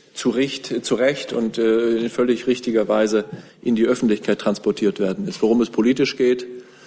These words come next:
worum es der Bundesregierung politisch geht, ist, äh, ganz klar, aber ich will das noch einmal vielleicht deutlich herausstellen. Wir haben ein Interesse an einer politischen Lösung, die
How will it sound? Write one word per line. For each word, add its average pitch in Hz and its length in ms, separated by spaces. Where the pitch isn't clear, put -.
worum 120 200
es 110 80
der 110 80
Bundesregierung 120 600
politisch 120 440
geht, 110 320
ist, 117 400
äh, 104 460
ganz 107 260
klar, 127 220
aber 127 180
ich 110 140
will 123 60
das 113 140
noch 113 140
einmal 107 320
vielleicht 117 240
deutlich 120 320
herausstellen. 120 640
Wir 127 140
haben 131 80
ein 123 100
Interesse 131 440
an 117 80
einer 113 320
politischen 143 480
Lösung, 139 460
die 113 300